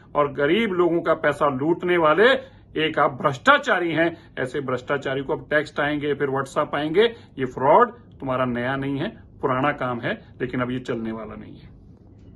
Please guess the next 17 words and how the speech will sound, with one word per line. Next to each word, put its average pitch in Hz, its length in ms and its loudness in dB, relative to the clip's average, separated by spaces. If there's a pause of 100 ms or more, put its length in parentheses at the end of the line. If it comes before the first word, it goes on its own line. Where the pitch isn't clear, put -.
(400)
सुबह 170 300 2
तक 190 240 2
मनीष 185 320 2
सिसोदिया 170 420 4
कह 160 200 2
रहे 180 160 4
थे, 185 460 2
"मुझे 151 340 0
बीजेपी 156 460 -2
ऑफर 151 300 2
कर 151 180 0
रही 151 180 -2
है, 170 340 2 (340)
बीजेपी 160 480 2
ज्वाइन 143 300 2
कर 123 160 -2
लो।" 107 280 -8